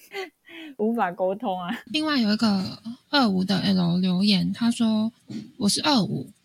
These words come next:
Speaker 2: 别人总觉得我不让大家担心，也不需要帮忙，或是觉得我给大家的尊重的时候，别人觉得我很软弱，或是当我温柔对待大家时，却被说很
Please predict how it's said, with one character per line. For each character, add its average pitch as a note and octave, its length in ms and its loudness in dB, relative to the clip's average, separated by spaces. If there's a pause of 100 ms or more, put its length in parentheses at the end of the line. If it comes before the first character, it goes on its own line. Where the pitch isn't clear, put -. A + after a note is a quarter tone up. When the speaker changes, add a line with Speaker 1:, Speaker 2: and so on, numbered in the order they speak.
(300)
Speaker 2:
别 B3+ 140 6
人 C4 160 6
总 G3+ 200 4
觉 G3 200 2
得 G#3+ 180 2
我 F#3+ 140 0
不 G3 100 -2
让 A3+ 240 4
大 G#3+ 160 0
家 G3+ 260 0
担 G3+ 300 2
心， G3 420 0
也 A3 80 2
不 B3 140 0
需 C4+ 140 2
要 B3 100 4
帮 A#3 180 4
忙， A3+ 240 4 (1000)
或 D#4+ 140 -2
是 D#4 100 2
觉 G#3+ 260 2
得 G3+ 280 2
我 F#3+ 100 2
给 G3 160 2
大 G#3+ 160 0
家 G3+ 100 -2
的 F#3+ 140 0
尊 G3+ 240 2
重 G3 240 0
的 F3 100 -2
时 - 220 0
候， - 380 0 (520)
别 A3+ 160 6
人 A#3+ 160 6
觉 G#3+ 140 4
得 G3+ 140 4
我 F3+ 80 4
很 F3+ 200 4
软 F3+ 240 2
弱， - 280 0 (560)
或 C#4 200 4
是 B3+ 320 2
当 A#3+ 280 2
我 F3+ 180 4
温 A#3+ 300 6
柔 G3 240 4 (100)
对 A#3+ 180 2
待 A3+ 200 2
大 G#3+ 180 0
家 G3+ 240 2
时， - 360 -2 (540)
却 D#4 220 -2
被 C4+ 160 4
说 A#3 240 4
很 G3+ 160 2